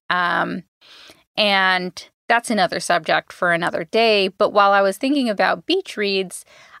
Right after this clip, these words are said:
I thought about camping reads, which is something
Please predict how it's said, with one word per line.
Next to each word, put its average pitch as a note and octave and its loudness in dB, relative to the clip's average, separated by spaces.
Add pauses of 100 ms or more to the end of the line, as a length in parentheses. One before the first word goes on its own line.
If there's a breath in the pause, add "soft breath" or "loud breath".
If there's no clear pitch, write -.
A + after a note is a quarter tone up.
(100)
I F#3 2
thought F#3 2
about F3+ 2 (140)
camping E4 -2
reads, E3+ -8
which - -8
is - -4
something G#3 -2